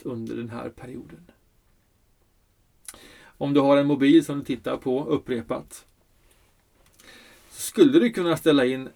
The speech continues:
skärmen så att den visas i gråskala.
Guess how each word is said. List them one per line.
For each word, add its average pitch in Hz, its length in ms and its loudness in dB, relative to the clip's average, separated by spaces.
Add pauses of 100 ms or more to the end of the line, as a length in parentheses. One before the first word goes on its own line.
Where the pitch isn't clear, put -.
(180)
skärmen 131 640 -6 (140)
så - 160 -8
att 123 80 -6
den 131 140 -6
visas 123 440 -6
i 117 40 -8
gråskala. 143 920 -8